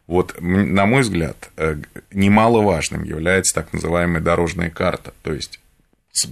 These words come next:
перечень мер реальных, причём и в регионах, с учётом ре-, э, региональных особенностей. В Москве по одному, там, в Питере по другому, в Екатеринбурге по третьему. Широты разные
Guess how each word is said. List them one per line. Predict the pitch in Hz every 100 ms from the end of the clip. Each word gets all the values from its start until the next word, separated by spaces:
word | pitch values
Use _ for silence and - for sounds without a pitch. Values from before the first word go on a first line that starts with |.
| -
перечень | 104 104 107 101 113 107 -
мер | 80 90 90 90 101 - -
реальных, | 95 98 98 92 101 120 117 -
причём | 110 104 - 80 - - -
и |
в | 87
регионах, | 95 95 90 82 92 107 76 -
с | -
учётом | - 85 - 92 - - - -
ре-, | - 92 92
э, | - 92 92 90 85
региональных | 90 92 92 95 110 113 -
особенностей. | 120 - 110 87 80 - -
В | 80
Москве | 87 - 110
по | 107 107
одному, | 104 104 95 78 69 -
там, | - 67 71
в | - _
Питере | 92 95 104
по | 95 92
другому, | 101 98 82 - -
в |
Екатеринбурге | 82 80 90 92 95 110 107
по | 104 120
третьему. | 120 110 78 110
Широты | - 95 107 110 110
разные | 104 92 73 69 -